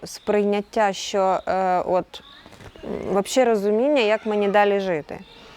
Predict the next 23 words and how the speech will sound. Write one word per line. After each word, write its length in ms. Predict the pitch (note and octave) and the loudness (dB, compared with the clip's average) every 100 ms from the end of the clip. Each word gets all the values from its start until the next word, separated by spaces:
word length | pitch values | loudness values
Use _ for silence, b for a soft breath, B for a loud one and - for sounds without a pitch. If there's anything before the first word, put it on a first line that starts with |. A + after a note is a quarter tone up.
| B B B B - | B B B B -4
І 360 | G3+ G3+ G3+ F3+ - - - - - - - - - | 0 4 4 2 -6 -20 -20 -20 -20 -20 -20 -20 -4
не 240 | G3 A3 | 2 2
було 380 | G#3 A3+ A3+ C#4+ | 4 4 4 2
навіть, 560 | C4 A#3 A#3 A3 - - - - - - | 4 4 4 2 0 -20 -20 -20 -14 -2
е, 180 | F3 - | -2 0
отаких 440 | G3 G#3+ A3 A3+ | 0 2 2 2
відносин 720 | G3 G#3 G#3 A#3+ A#3+ - G3+ F#3 | 4 2 4 2 2 0 -4 -2
дитина-мама 920 | G3+ A#3 A3 G3 G#3 C#4 F#4+ A3+ F#3+ _ - | 0 2 2 2 2 4 2 0 -6 _ -6
до 160 | F#3+ A3+ | 0 0
своєї 520 | - A3 G#3+ A#3+ A#3 | 2 0 4 4 4
дитини. 480 | G3+ G#3+ A#3 F#3+ F3+ | 0 -2 0 -2 -4
Тому 180 | F#3+ G3+ | -4 -4
що, 240 | - G#3+ G3+ B B B B B B - | -2 -2 -4 B B B B B B -6
е, 260 | - E3 E3 - - - - | -2 0 -2 -8 -20 -20 -2
в 140 | G#3 G#3+ | 2 4
мене 360 | C4 B3 G#3+ | 4 4 2
моє, 480 | G#3 G#3 A3 A3 C4+ | 2 2 4 4 2
я 180 | A3+ A#3 | 2 2
в 80 | G#3 | 0
своєму 540 | - G#3+ G#3+ F#3+ G#3 | 0 2 2 2 0
горі, 360 | G#3+ A#3+ C4+ D#4+ F#4+ - - | 0 0 2 -2 -6 -10 -2
да? 200 | G#3+ D4+ F4+ B B B B B - | 0 -2 -8 B B B B B 4
А 280 | A3 A3 | 6 6